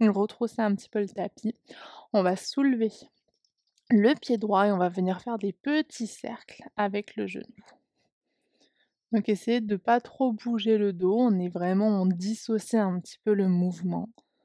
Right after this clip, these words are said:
Juste ouvrez bien. Et quand vous sentirez que c'est ok, on va venir placer le pied droit à l'extérieur de la main droite.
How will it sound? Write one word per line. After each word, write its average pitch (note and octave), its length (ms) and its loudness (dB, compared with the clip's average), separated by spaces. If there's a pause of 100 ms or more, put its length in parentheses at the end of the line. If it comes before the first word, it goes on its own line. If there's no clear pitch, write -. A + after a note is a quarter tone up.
(3750)
Juste G#3 360 -10 (280)
ouvrez F#3+ 580 -6
bien. F#3 560 -4 (2250)
Et B3 120 -6
quand E4 260 2
vous D4 100 -6
sentirez A#3 480 2
que - 100 -20
c'est - 260 0
ok, - 460 -8
on B3 480 2
va A3 60 2
venir G3 380 -2
placer B3 380 -4
le G#3+ 100 0
pied G3+ 160 -6
droit G#3 220 0
à B3+ 100 2
l'extérieur A#3+ 1080 0
de A#3 80 2
la A3 140 0
main G#3 160 2
droite. - 380 -8